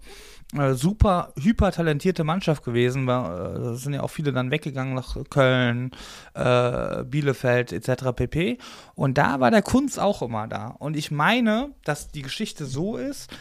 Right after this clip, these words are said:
das kannst du deinem Papa mal fragen, ich meine, dass es so ist, dass dein Papa irgendwann zu, äh, zum Kunz gegangen ist und gesagt hat, „Ey, guck mal, ich hab hier einen super talentierten Jungen, willst du dir den nicht mal ansehen?“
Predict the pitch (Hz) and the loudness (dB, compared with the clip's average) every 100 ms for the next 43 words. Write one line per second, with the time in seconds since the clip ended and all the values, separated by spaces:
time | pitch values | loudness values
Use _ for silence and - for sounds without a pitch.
0 | - - 143 208 202 165 143 190 208 156 | -16 -8 -2 -2 0 -2 0 -2 -2 -2
1 | 127 - 131 180 269 - - - - 147 | -2 2 4 4 -2 -8 -18 -14 -6 -2
2 | 151 190 247 190 160 135 160 254 269 - | 2 4 4 2 -2 -2 -2 -2 -4 -4
3 | 165 175 147 208 233 208 180 214 208 190 | -4 -2 -2 -2 0 -2 0 -2 -4 -4
4 | 151 151 139 - 151 226 254 - 131 131 | -2 -2 -2 -4 0 0 0 -6 -4 -4
5 | 131 139 135 143 - 156 - 156 190 196 | -4 -6 -4 -4 -2 -4 -4 -2 0 0
6 | 254 _ _ - - 143 180 180 170 151 | -2 _ _ -20 -6 2 2 4 0 0
7 | 185 214 190 175 165 139 165 156 151 175 | -2 0 2 2 0 -2 -4 0 0 -2
8 | 160 - 139 175 151 139 135 123 87 131 | -6 -4 0 0 2 2 0 0 -2 0
9 | 110 95 | -2 -4